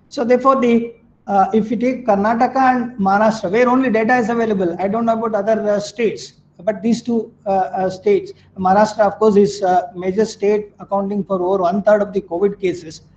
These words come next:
If you take this as possibly as an indicator, rural, uh, spread could be about six to eight, uh, percent.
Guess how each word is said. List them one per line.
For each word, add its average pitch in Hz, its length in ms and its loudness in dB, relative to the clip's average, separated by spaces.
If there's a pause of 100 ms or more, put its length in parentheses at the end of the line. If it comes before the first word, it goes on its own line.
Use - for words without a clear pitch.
(240)
If 185 120 -14
you 214 60 -8
take 233 280 -2
this 269 200 0
as 269 220 2
possibly 262 640 0
as - 120 2
an 254 140 0
indicator, 233 720 -2 (460)
rural, 247 540 4 (160)
uh, 202 260 2
spread 220 460 -4
could 214 180 -4
be 226 100 -4
about 226 260 -2
six 233 220 -6
to 233 120 -6
eight, 214 340 2 (180)
uh, 185 280 2 (100)
percent. 233 380 0